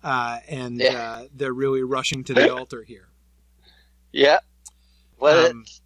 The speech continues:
Speaker 2: What?
Speaker 1: yeah.
Speaker 2: There's people asking them, "What's the big hurry?"
Speaker 1: <laughs> What's the big hurry? <laughs> Yeah, exactly. What's the big hurry? Um, but, uh, yeah, okay, so,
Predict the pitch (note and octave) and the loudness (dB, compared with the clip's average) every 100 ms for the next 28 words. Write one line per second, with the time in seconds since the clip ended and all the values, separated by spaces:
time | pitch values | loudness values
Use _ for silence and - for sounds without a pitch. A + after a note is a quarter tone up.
0 | _ _ - G3+ C#3+ _ _ D3 D#3 - | _ _ 2 2 0 _ _ -2 -2 -4
1 | - - C3 D3+ - D#3 C#3 C3+ - C#3+ | -10 0 2 2 0 -4 -4 -4 0 2
2 | D3+ - - E3 C#3 A#2+ A2+ C3+ G#2+ - | 2 0 -2 0 0 0 0 0 2 0
3 | - - - - B3 A#3 G3+ G#3 G#3 - | -2 -4 -6 -4 -2 -2 -2 0 0 -2
4 | F#3+ E3 - G3+ G#3+ - - F#3 - C#3+ | -6 -12 -14 -10 -10 -6 -4 -4 -4 -8
5 | - - D3+ E3 C#3 C3+ C#3 C#3 B2 A2+ | -10 -20 -14 -10 -10 -8 -10 -10 -14 -12
6 | C3 D3 C#3+ C#3 C#3 B2+ A2 G2+ _ _ | -12 -12 -10 -8 -8 -8 -10 _ _ _
7 | _ _ _ _ _ _ _ _ _ _ | _ _ _ _ _ _ _ _ _ _
8 | _ _ _ _ _ _ _ - - D#3 | _ _ _ _ _ _ _ -6 2 2
9 | C#3+ C3+ C3 - _ _ _ _ _ _ | 2 -2 -8 -14 _ _ _ _ _ _
10 | _ _ _ - - C3+ C#3 C3 - C#3+ | _ _ _ -20 -20 -14 -10 -10 -6 -4
11 | C3 C#3 D#3 G3+ D#3 C3 - A3 G3+ E3+ | -4 -4 -6 -2 -4 -2 2 4 4 2